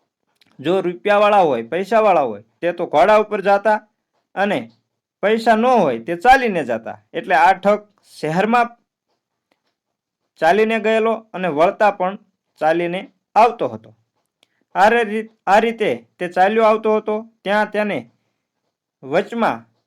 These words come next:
એક ડોશીમા માથે પોટલું લઈને એની સાથે થઈ ગયા અને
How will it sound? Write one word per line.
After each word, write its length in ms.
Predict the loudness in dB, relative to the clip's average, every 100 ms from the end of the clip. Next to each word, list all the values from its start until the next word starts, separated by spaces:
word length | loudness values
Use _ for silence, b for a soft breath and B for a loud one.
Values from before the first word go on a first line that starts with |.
| _ _ _ -6
એક 220 | -6 -6
ડોશીમા 640 | 0 0 0 -2 -2 -2
માથે 720 | -2 -2 -4 _ _ -2 0
પોટલું 680 | -2 -6 -4 -4 -4 -4 0
લઈને 500 | 0 -2 -6 -8 -12 _ _ _ _ _ _ _ _ _ _ _ _
એની 380 | -6 -4 -4 -8 _ _ _ _
સાથે 480 | 0 2 4 0
થઈ 200 | 0 -4
ગયા 340 | -4 -10 -10 _ _ _ _ _ _
અને 340 | -2 -2 -4